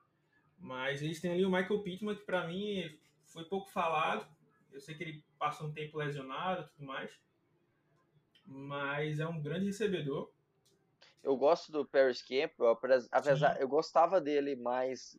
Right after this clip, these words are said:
Speaker 2: vindo do draft, mas, é, ele
Speaker 1: Então,
Speaker 2: tem evoluído, tem, tem se tornado um cara bom,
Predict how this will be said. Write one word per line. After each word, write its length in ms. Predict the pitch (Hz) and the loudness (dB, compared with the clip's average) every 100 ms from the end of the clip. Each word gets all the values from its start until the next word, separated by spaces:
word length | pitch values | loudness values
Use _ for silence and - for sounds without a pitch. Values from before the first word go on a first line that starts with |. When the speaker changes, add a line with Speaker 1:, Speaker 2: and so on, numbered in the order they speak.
| - - | -20 -10
Speaker 2:
vindo 260 | 131 123 | -6 -6
do 140 | 117 104 | -6 -6
draft, 420 | 117 131 175 - | 2 2 2 -2
mas, 420 | 127 120 120 - _ _ _ - | -6 -4 -4 -8 _ _ _ 0
é, 640 | 113 110 110 110 110 101 - _ _ | 4 8 8 10 8 6 0 _ _
ele 200 | 117 135 | 0 0
Speaker 1:
Então, 100 | 151 | 0
Speaker 2:
tem 220 | 156 170 | 0 -2
evoluído, 880 | 196 175 156 123 120 143 196 160 156 | -2 0 0 0 -2 -4 -8 -4 -4
tem, 160 | 147 143 - | -6 -12 -6
tem 260 | 143 139 | -6 -6
se 160 | 123 - | -10 -2
tornado 400 | 135 123 123 123 | 0 2 0 0
um 60 | 117 | 0
cara 240 | 120 110 | 2 2
bom, 480 | 101 110 131 147 | 0 -2 0 -2